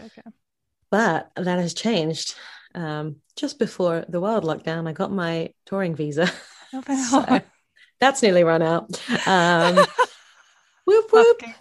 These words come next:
Speaker 2: Wait-, waited my, waited my whole life to get that guy. And
Speaker 1: <gasps>
Speaker 2: then,
Speaker 1: Is that
Speaker 2: oh.
Speaker 1: easy to renew, or?
Speaker 2: Um, it, yeah, yeah. I mean, I s-, it's just so expensive to, like,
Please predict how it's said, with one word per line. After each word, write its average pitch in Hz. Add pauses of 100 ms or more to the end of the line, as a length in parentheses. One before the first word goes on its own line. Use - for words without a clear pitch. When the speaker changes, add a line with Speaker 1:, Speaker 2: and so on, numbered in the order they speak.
(140)
Speaker 2:
Wait-, -
waited 240
my, 247 (220)
waited 233
my 233
whole 226
life 180
to 175
get 156
that 156
guy. 156 (340)
And 165
Speaker 1:
<gasps> -
Speaker 2:
then, 147 (320)
Speaker 1:
Is 202
that 220
Speaker 2:
oh. 220
Speaker 1:
easy 208
to 208
renew, 202
or? 175 (1200)
Speaker 2:
Um, 220 (380)
it, -
yeah, 156 (580)
yeah. - (240)
I 196
mean, 196
I 185
s-, - (680)
it's -
just -
so 160
expensive - (120)
to, 160
like, -